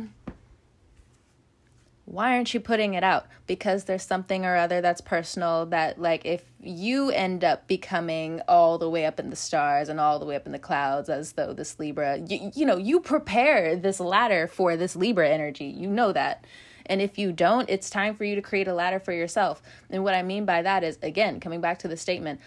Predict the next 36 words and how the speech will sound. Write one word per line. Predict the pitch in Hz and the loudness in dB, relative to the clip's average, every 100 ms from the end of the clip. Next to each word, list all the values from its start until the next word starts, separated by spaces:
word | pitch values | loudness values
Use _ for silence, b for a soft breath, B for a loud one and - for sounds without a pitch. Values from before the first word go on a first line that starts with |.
| B B | B B
"Oh, | 190 202 185 175 | 6 6 6 0
they | 160 202 226 208 185 | 4 6 6 4 0
belong | 185 180 180 170 170 | -2 2 4 4 0
in | 175 | -4
the | 165 | -6
clouds. | - 165 151 151 151 | -4 -2 -2 -2 0
I | 165 180 | 2 4
don't | 180 165 | 2 0
belong | 165 151 160 | 0 -2 -2
in | 160 | -6
the | 156 | -8
clouds | - 151 151 156 | -4 -2 -2 -4
because | 170 170 165 | -4 -4 -6
of | 151 | -10
this | |
personal | 165 185 175 185 160 | -4 0 0 -2 -4
thing | 160 156 | -4 -6
that's | 156 | -6
happening | 160 151 170 160 | -4 -4 -4 -6
in | 160 | -6
my | 151 147 | -6 -4
life | 151 151 156 | -4 -4 -4
and | 151 156 | -6 -6
X, | 156 170 | -6 -4
Y, | 151 | -4
and | 143 147 | -4 -4
Z | 156 | -4
and | 147 | -4
X, | 151 - | -4 -4
Y, | 147 | -4
and | 143 147 | -4 -6
Z. | 156 156 | -4 -4
And | 151 | -4
if | 151 | -2
I | 151 151 | 0 -2
become | 156 156 - 151 151 | -4 -8 -6 -6 -6